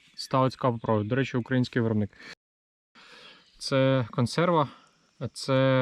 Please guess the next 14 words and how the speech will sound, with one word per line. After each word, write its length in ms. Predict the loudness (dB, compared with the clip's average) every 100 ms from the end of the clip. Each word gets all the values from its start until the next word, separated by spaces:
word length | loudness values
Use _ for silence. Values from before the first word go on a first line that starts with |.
| 2 2 2 0 0
е, 600 | 0 2 2 2 2 0 -4
кілька 300 | -4 -2 -2
в 600 | -4 -10 _ _ _ _
томаті. 420 | -2 0 -2 -8 -14 _ -20 -20 -20 _
До 80 | 0
речі, 340 | 0 0 0
дуже 260 | 2 2 0
прикольний 400 | 0 0 2 4
виробник. 540 | 2 2 2 0 -6 -20 -12
Оцей. 380 | -10 -2 -2 -2 _ _ _ _ _ _ _ _ _
Прям 300 | 0 4 4
вони 200 | 4 4
офігенно 600 | 2 -2 -4 0 2 0
смачні. 440 | -2 -6 -6 -6